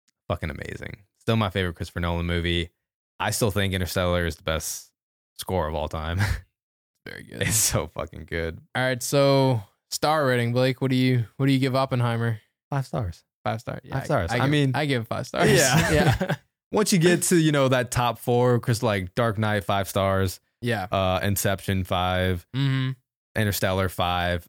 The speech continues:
Speaker 1: Oppenheimer, five. Like,
Speaker 2: Yeah.
Speaker 1: the man don't miss. The man don't miss.
Speaker 2: Nope.
Speaker 1: So again, a movie that I please, please ask of you to go see in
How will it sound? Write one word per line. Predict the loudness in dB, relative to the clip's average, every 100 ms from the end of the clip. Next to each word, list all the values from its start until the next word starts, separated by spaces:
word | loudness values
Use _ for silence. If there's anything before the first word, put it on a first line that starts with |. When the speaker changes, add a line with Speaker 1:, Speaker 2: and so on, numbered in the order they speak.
| -4
Speaker 1:
Oppenheimer, | -4 -4 -4 -4 -6
five. | -4 -2 0 -2 -4
Like, | -4 -4 -4 -10
Speaker 2:
Yeah. | -14 -14 -18 _ _ _ _ _
Speaker 1:
the | -2
man | 0 0
don't | -2 -4
miss. | -6 -10 -18 _ _ _ _ _ -6
The | 0
man | 2 4 2 2
don't | 2 0 0
miss. | 2 2 0 -6 _
Speaker 2:
Nope. | -4 -4 -4 _ _ _ -2
Speaker 1:
So | 0
again, | 2 2 0 2 0 -2 _ _ _ _ _ _ _ _
a | 2
movie | 4 4 4 2 0 -4 -12 _ _
that | -4 -2
I | -4 -4
please, | -2 2 4 4 2 -4
please | -4 2 4 2 0
ask | -2 -2 -4
of | -12
you | -14 -4
to | -4
go | 0 0 2
see | 0 -2 -2
in | -6